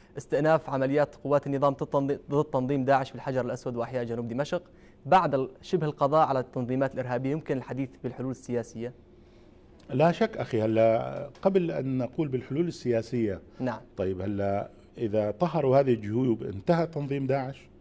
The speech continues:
Speaker 2: هو هون السؤال. بتقديري لا. يعني لا زال هناك مناطق كثيرة من سوريا في البادية مثلا،
Speaker 1: نعم.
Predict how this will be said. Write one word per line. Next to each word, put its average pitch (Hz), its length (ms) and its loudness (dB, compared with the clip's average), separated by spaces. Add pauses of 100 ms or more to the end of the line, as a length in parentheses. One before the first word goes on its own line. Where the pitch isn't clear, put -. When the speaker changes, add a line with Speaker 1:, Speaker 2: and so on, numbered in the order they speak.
(260)
Speaker 2:
هو 127 100 4
هون 147 220 4
السؤال. 87 380 -6 (440)
بتقديري 147 520 -4
لا. 226 280 -6 (640)
يعني 110 180 -2
لا 113 100 4
زال 165 240 0
هناك 175 320 -2
مناطق 170 440 -6
كثيرة 202 300 -4
من 175 120 -4
سوريا 165 540 -2 (340)
في - 120 -4
البادية 104 680 2
مثلا، 98 600 -8
Speaker 1:
نعم. 123 240 -2